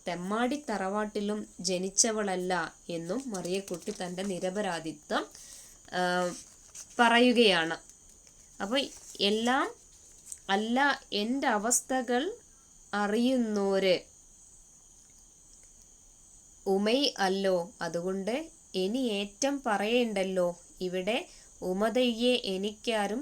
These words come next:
സഖിയല്ലല്ലോ, വല്ലോരും ഫസാദു-, പറയ-, എന്താണ്, ഉൻ-, ഫസാദുന്നുന്നത്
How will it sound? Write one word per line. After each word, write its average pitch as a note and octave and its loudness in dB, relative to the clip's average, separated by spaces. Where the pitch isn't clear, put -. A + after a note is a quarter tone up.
സഖിയല്ലല്ലോ, G3+ 0
വല്ലോരും G3+ 0
ഫസാദു-, A#3 0
പറയ-, G3 0
എന്താണ്, G3+ -2
ഉൻ-, G3 -4
ഫസാദുന്നുന്നത് A3 0